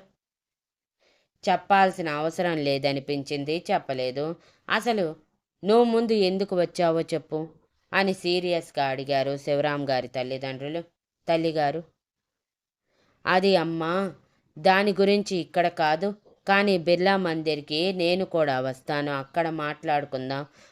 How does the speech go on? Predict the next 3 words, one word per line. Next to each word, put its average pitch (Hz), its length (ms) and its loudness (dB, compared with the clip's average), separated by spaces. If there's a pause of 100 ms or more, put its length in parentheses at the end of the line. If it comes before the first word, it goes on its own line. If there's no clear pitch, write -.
అని 160 260 0
అన్నారు. 156 480 -2 (4000)
"అవునా, 190 420 4